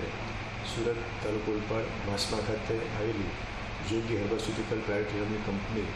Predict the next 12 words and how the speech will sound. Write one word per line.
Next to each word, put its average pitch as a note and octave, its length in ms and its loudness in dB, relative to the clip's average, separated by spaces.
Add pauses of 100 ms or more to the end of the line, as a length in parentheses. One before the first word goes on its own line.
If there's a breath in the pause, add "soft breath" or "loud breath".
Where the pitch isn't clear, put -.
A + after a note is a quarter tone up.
(380)
કોઈપણ B2 320 0
જાતના A2 520 2
દવાના A2 480 2
ઉત્પાદનના G#2+ 580 0
પરવાના G#2 360 2
મેળવ્યા G2+ 440 2
વગર G#2 240 2 (600)
આયુર્વેદ G#2+ 320 2
દવાનું G#2+ 200 2
ઉત્પાદન A2 460 0
કરે A2 200 4
છે, G#2+ 200 0